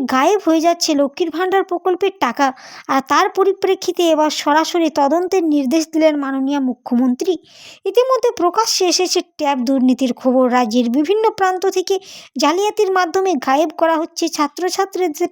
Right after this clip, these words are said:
ট্যাবের টাকা। সেই টাকা ঢুকছে অন্যদের অ্যাকাউন্টে। বন্ধুরা, ইতিমধ্যে ট্যাব দুর্নীতি কাণ্ডে রাজ্য তোলপাড়। আর তার সামনেই এলো লক্ষ্মীর ভাণ্ডার প্রকল্প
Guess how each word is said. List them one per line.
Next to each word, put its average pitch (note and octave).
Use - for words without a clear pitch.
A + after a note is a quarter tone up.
ট্যাবের C4+
টাকা। C4
সেই A4
টাকা A4
ঢুকছে F#4+
অন্যদের F4+
অ্যাকাউন্টে। C4+
বন্ধুরা, F#4
ইতিমধ্যে E4+
ট্যাব E4+
দুর্নীতি F#4+
কাণ্ডে F4
রাজ্য C#4
তোলপাড়। B3
আর C4+
তার C4+
সামনেই E4+
এলো F#4
লক্ষ্মীর F4
ভাণ্ডার G4+
প্রকল্প F#4+